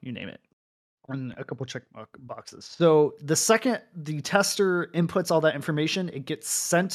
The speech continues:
to the mapper. And this is something that I did,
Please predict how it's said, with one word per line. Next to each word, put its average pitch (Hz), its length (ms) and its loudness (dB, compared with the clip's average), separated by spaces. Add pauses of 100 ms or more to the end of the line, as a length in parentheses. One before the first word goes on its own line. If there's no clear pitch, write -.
(140)
to - 120 -2
the 147 100 -2
mapper. 131 540 -4 (1500)
And 143 600 -2
this 170 360 -2
is 175 500 0 (120)
something 165 460 0
that 143 220 0
I 139 140 0
did, 143 260 -4